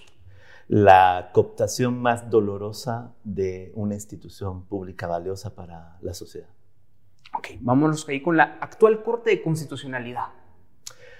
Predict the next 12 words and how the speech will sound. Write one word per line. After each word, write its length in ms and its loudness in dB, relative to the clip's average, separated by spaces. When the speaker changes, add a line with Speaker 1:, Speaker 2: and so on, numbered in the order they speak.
Speaker 1:
Una 320 10
suma 560 -4
de 380 -8
intereses 760 2
que 440 -10
no 180 2
son 320 -4
los 200 -12
intereses 540 -6
de 120 -14
la 160 -14
sociedad. 380 -16